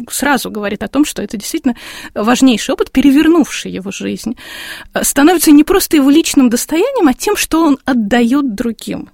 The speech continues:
И это, э, тоже примечательно и потрясающе, потому что, как бы,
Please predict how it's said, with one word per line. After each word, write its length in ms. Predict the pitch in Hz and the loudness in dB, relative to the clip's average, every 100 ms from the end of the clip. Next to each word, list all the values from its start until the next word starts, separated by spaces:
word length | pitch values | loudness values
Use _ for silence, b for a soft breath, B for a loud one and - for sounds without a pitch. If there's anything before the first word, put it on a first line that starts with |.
| _ - | _ -12
И 180 | 220 - | -12 -6
это, 360 | 285 302 277 262 B B B - | -6 -2 -2 -4 B B B -14
э, 200 | 277 - | -12 -4
тоже 260 | 320 262 226 _ | 0 0 -2 _
примечательно 680 | - 277 277 - 415 311 247 | 4 4 4 2 0 2 2
и 60 | |
потрясающе, 840 | 285 294 - 302 - 254 - - - | 2 -2 -4 -4 -2 -2 -4 -10 -14
потому 320 | 226 196 214 | -12 -8 -6
что, 220 | 226 - | -6 -8
как 240 | 208 220 226 | -10 -10 -8
бы, 160 | 220 | -8